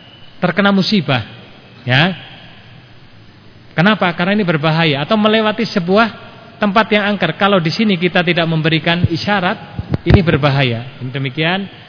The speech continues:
maka yang seperti ini, barakallahu fikum, adalah perbuatan syirik. Inilah yang dilakukan oleh orang musyrikin zaman dahulu,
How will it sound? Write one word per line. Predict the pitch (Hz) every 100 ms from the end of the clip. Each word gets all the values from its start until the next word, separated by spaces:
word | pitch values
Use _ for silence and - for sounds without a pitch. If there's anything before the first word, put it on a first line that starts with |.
| -
maka | 156 190 185
yang | 170 156
seperti | 151 156 151
ini, | 156
barakallahu | 147 147 139 139 135 135 123
fikum, | 160 165 190 185
adalah | 143 135 143 185 - -
perbuatan | 135 123 127 123 135
syirik. | 127 147 143 131 - - - -
Inilah | 180 220 214
yang | 180 170
dilakukan | 156 156 180 170 160
oleh | 147
orang | 147 143
musyrikin | 151 160 160 156 135
zaman | 143 135 131
dahulu, | 131 135 139 202